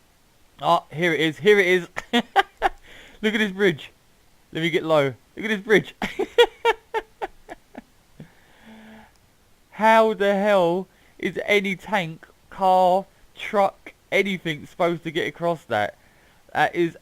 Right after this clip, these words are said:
absolutely brilliant. Let's turn around without blacking out, please.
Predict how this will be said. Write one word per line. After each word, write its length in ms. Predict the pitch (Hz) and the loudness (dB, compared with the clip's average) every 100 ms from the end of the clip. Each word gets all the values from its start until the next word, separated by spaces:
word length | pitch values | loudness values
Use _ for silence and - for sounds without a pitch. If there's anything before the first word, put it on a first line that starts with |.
| _ | _
absolutely 1080 | 165 175 - 175 - 180 175 175 - 123 127 | 0 2 0 -12 -10 -6 -4 -4 -4 -6 -8
brilliant. 760 | - 120 131 139 123 107 101 - _ _ - | -10 -16 -8 -6 -4 -4 -6 -14 _ _ -16
Let's 200 | 127 123 | -14 -14
turn 260 | - 165 135 | -10 -8 -6
around 320 | 127 120 123 - | -6 -8 -10 -12
without 640 | 123 - 117 127 - - | -16 -12 -6 -6 -6 -8
blacking 400 | 143 131 - 135 | -8 -8 -8 -10
out, 340 | 131 139 - - | -4 -2 -4 -8
please. 540 | 151 147 151 151 156 | -10 -8 -6 -8 -12